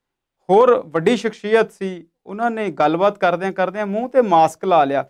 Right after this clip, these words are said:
ਤੇ ਅੱਜ ਕੱਲ੍ਹ ਹਰ ਚੀਜ਼ ਜਿਹੜੀ ਆ, ਉਹ ਬੜੇ ਵੱਡੇ ਵੱਡੇ ਕੈਮਰੇ ਜਿਹੜੇ ਉਹ ਕੈਦ ਕਰ ਲੈਂਦੇ ਆ ਤੇ ਕਹਾਣੀ ਉੱਥੇ ਫਿਰ ਇਹ ਜੁੜੀ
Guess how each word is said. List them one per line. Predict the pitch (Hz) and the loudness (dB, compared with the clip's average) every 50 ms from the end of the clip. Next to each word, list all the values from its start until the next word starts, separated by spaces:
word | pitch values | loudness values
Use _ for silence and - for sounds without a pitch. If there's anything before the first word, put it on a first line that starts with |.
| _ _ _ _ _ _ _ _ - | _ _ _ _ _ _ _ _ -2
ਤੇ | 233 220 208 | 2 2 2
ਅੱਜ | 190 175 233 | 2 0 -2
ਕੱਲ੍ਹ | 208 - 262 269 254 220 | 0 2 2 2 2 2
ਹਰ | 190 208 220 233 | 2 2 2 0
ਚੀਜ਼ | 233 - 240 233 226 220 190 | -2 -4 -4 -4 -4 -2 0
ਜਿਹੜੀ | 208 214 220 233 226 220 | 2 2 2 2 2 2
ਆ, | 214 208 | 4 4
ਉਹ | 196 190 180 185 185 180 170 156 151 _ _ _ _ | 2 2 0 -2 -4 -4 -4 -6 -8 _ _ _ _
ਬੜੇ | 143 139 139 160 165 175 190 190 180 | _ _ -4 -2 0 0 0 0 -2
ਵੱਡੇ | 160 147 139 143 143 131 147 170 | -4 -6 -8 -8 -4 -2 0 0
ਵੱਡੇ | 170 180 170 160 175 170 165 | 0 -2 -2 0 0 -2 -2
ਕੈਮਰੇ | 165 _ - 147 147 156 165 180 202 208 | -2 _ -2 -2 0 0 2 2 2 4
ਜਿਹੜੇ | 196 208 202 214 | 4 4 4 4
ਉਹ | 214 208 | 4 2
ਕੈਦ | 202 - 160 147 147 156 170 | 2 0 0 2 2 0 0
ਕਰ | 160 175 160 147 | -2 -2 -2 -2
ਲੈਂਦੇ | 156 165 185 190 202 208 | 0 -2 -2 0 0 0
ਆ | 208 | 0
ਤੇ | 202 208 202 185 | 0 -2 -4 -6
ਕਹਾਣੀ | 196 - 165 143 147 147 151 165 185 190 | -6 -8 -8 -4 -2 -2 -2 0 -2 -2
ਉੱਥੇ | 185 180 - - 202 196 | -4 -6 -6 -8 -8 -6
ਫਿਰ | - 180 190 208 | -4 -2 2 4
ਇਹ | 214 220 220 | 4 4 4
ਜੁੜੀ | 165 160 156 165 170 165 139 - | 2 0 0 2 2 2 0 -2